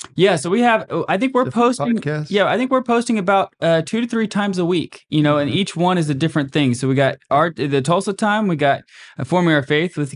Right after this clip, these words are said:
Speaker 1: Deacon Kevin Malarkey, and then we have typically one that's either a talk that's being given throughout the diocese, um, or
Speaker 2: But, but also, uh, Father Sean O'Brien?
Speaker 1: Father Sean O'Brien. Yeah, we typically give a little taste of their, of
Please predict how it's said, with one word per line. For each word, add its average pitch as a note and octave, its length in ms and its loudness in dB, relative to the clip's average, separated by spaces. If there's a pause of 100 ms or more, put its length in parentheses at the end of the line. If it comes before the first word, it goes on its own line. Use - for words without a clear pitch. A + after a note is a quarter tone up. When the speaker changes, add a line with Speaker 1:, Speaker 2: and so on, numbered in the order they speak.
Speaker 1:
Deacon C#3 280 -2
Kevin C3+ 240 0
Malarkey, C3+ 560 0
and D3 80 0
then D#3 80 2
we D3 120 0
have D#3 340 -2 (400)
typically B3 380 0
one G3 240 0
that's F3 140 -4
either E3+ 240 -2
a B2+ 80 -2
talk G3 460 -2
that's - 180 -8
being F#3+ 300 0
given F3+ 300 0
throughout E3+ 240 -2
the E3+ 60 -8
diocese, E3 840 -2 (320)
um, B2 640 -2
or C3 540 0 (120)
Speaker 2:
But, B2+ 120 0
but B2+ 40 0
also, C3 540 -2
uh, A2 340 -4
Father B2 280 -4
Sean C3+ 400 -4
O'Brien? C#3+ 520 -4 (100)
Speaker 1:
Father D#3 200 2
Sean F3 200 0
O'Brien. E3 300 0
Yeah, E3 140 0
we D#3+ 160 -2
typically F#3 280 0
give D#3+ 140 -2
a C#3 40 -2
little C#3+ 260 0
taste E3 420 -2
of C3 220 -4
their, C#3+ 360 -2
of C#3 220 -4